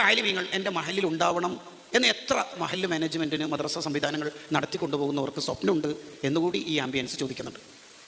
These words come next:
സത്യത്തിൽ നമ്മുടെ ഡ്യൂട്ടി അതല്ലേ ശരിക്കും പറഞ്ഞാൽ? ഇങ്ങനെയൊക്കെ സംവിധാനങ്ങൾ ഒരുക്കുമ്പോഴും അഹ്ലുസുഫത്തിനെ ചേർത്ത് വെച്ചുകൊണ്ട് വിവരം കൊടുക്കുന്നത് എന്തുകൊണ്ടാണ്? അടുത്തൊരു തലമുറ ജീവിക്കേണ്ടത് അൽ ഇൽമു ഹയാത്തുൽ ഇസ്ലാം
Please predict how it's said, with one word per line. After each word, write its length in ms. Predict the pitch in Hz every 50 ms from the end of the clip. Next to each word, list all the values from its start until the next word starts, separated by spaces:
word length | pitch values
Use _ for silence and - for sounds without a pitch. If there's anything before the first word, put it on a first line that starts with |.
| - - - - - - - - - - - - - - - - - - -
സത്യത്തിൽ 260 | - - - - 254 240
നമ്മുടെ 180 | - 196 220 226
ഡ്യൂട്ടി 180 | 196 190 185 - 190
അതല്ലേ 220 | - - 175 160 - - -
ശരിക്കും 200 | 143 131 143 135
പറഞ്ഞാൽ? 200 | 143 143 139 139 - - - - - - - - - - - - - - - - - - - - - - - - - - - - - - - - - - - - - - - - - - - - - - - - - - - - - - - - - - - - - - - - -
ഇങ്ങനെയൊക്കെ 340 | 185 208 233 262 254 - 294 - 233
സംവിധാനങ്ങൾ 440 | 226 247 - 214 226 233 233 233 220
ഒരുക്കുമ്പോഴും 360 | 196 202 208 208 202 208 202 196 - - - - 156
അഹ്ലുസുഫത്തിനെ 640 | 156 208 202 214 - 233 - 220 214 220 214 214 208 - - - - - - - - - - - - - - - - - - - -
ചേർത്ത് 280 | - 208 226 247 - 277 262
വെച്ചുകൊണ്ട് 280 | - - 240 214 208 185
വിവരം 200 | 190 175 190 220 214
കൊടുക്കുന്നത് 280 | 208 190 196 208 196
എന്തുകൊണ്ടാണ്? 320 | 165 165 196 185 175 165 143 131
അടുത്തൊരു 240 | - - 208 202 - -
തലമുറ 300 | 151 143 160 180 185 208 175 175 156
ജീവിക്കേണ്ടത് 400 | 175 165 160 165 160 147 147 160 196 - 151
അൽ 80 | 156 - -
ഇൽമു 180 | 143 135 160 - - - - -
ഹയാത്തുൽ 340 | 139 139 156 - 170 170 160
ഇസ്ലാം 240 | - 165 170 180